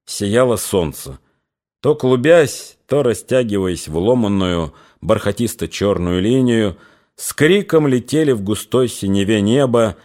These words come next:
станицы тёмнокрылых казарок. Одуряюще пахло нагретой землёй, травяной молодью. Григорий, часто дыша с жадностью, вбирал в лёгкие живительный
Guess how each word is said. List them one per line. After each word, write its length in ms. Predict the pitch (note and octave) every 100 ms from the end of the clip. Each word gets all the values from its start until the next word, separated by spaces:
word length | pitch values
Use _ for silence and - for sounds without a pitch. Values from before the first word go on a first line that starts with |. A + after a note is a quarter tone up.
| _ _ _
станицы 800 | - - G2+ A2 C3+ A#2 - A2+
тёмнокрылых 800 | - G#2+ G#2 F#2 - G#2 F#2+ -
казарок. 760 | F#2+ E2+ E2+ D#2 C#2+ - - _ _ _ _ -
Одуряюще 760 | G2 C#3 E3+ F3 C3+ - -
пахло 440 | G2+ A#2+ A#2 - E2
нагретой 520 | F2 F2 A2 - E2
землёй, 640 | D2 F#2+ A#2+ E3 D3+ - - _ _ _ -
травяной 560 | G#2+ A#2 A#2 B2+ C3+
молодью. 680 | A#2+ A2+ G2+ E2 C#2 C#2+ C2 - _ _ _ _ -
Григорий, 580 | G#2 A#2+ C3+ B2+ G2 - _ _ _ _
часто 500 | - A#2+ G#2+ - E2+
дыша 420 | E2 F2 - A2
с 40 | D#2+
жадностью, 920 | D2 G2 C3 A2+ G#2+ F#2+ - F2 E2+
вбирал 420 | D2 F#2 G#2 G#2
в 80 | G2
лёгкие 640 | B2 A2 - G#2+ G#2 G2 - _ _ -
живительный 1040 | E2 A2 A#2+ A#2+ A#2 A2 G#2 G2+ F2+